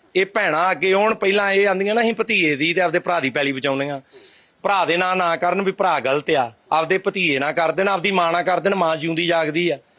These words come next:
ਆਪਦੀ ਮਾਂ ਨਾ ਕਰ ਦੇਣ, ਆਪਦੇ ਭਤੀਏ ਨਾ ਕਰ ਦੇਣ।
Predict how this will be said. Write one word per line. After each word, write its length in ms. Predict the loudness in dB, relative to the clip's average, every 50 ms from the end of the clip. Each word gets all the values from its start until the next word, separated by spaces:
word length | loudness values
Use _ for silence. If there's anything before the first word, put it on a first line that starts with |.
| -10 -4 -2
ਆਪਦੀ 280 | -2 0 0 0 0
ਮਾਂ 240 | 0 2 2 2 2
ਨਾ 120 | 0 0
ਕਰ 180 | 0 0 0 0
ਦੇਣ, 280 | 0 0 0 0 -2 -6 -10 _ _ _ _ -4
ਆਪਦੇ 220 | -2 0 0 0 -2
ਭਤੀਏ 320 | -2 -4 -4 -2 0 0
ਨਾ 120 | 0 0 0
ਕਰ 180 | 0 -2 0
ਦੇਣ। 240 | 0 0 0 -2